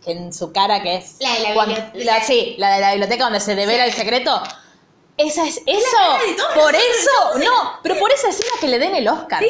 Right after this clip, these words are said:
Speaker 1: ya.
Speaker 2: <laughs>
Speaker 1: O sea,
Speaker 2: Para
Speaker 1: es
Speaker 2: mí es muy merecedora.
Speaker 1: excelente.
Speaker 2: Yo puse la misma cara aparte.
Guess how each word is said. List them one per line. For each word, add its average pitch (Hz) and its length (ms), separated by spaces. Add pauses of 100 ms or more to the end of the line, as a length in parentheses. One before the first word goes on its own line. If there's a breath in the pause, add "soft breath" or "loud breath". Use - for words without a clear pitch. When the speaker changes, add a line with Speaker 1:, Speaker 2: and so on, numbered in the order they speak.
Speaker 1:
ya. 269 100
Speaker 2:
<laughs> 427 840
Speaker 1:
O 262 100
sea, 254 320
Speaker 2:
Para 294 120
Speaker 1:
es 247 140
Speaker 2:
mí 302 120
es 311 220
muy - 100
merecedora. 262 500
Speaker 1:
excelente. - 140
Speaker 2:
Yo 311 80
puse 370 200
la 233 120
misma 311 280
cara 311 220
aparte. 220 360